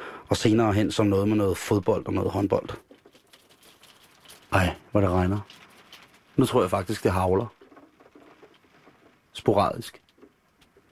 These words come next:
Horsens. En rigtig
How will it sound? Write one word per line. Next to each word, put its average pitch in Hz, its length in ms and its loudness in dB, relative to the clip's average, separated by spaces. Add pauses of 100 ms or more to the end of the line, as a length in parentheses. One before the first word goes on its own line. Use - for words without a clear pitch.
(1400)
Horsens. - 580 -2 (1400)
En 117 180 4
rigtig 120 560 -2